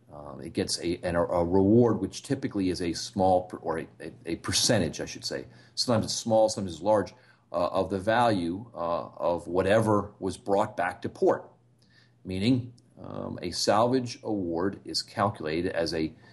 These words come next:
percentage, typically, of the post-casualty value.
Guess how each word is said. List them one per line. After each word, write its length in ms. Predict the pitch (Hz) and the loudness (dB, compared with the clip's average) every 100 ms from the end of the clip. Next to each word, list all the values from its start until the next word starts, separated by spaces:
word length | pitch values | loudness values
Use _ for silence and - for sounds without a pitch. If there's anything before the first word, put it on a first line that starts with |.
| - _ | -20 _
percentage, 720 | - 117 - - 120 92 85 - | 0 2 2 4 4 2 0 -6
typically, 560 | - 85 78 92 104 - - | -8 -8 -4 -2 -2 -6 -4
of 380 | 82 92 98 - - - | 2 4 2 -2 -18 -8
the 160 | 90 92 - | -6 -6 -10
post-casualty 960 | - 107 123 - - - 73 92 101 110 | -2 2 2 0 -8 -2 0 0 0 2
value. 400 | 127 139 - | 4 4 2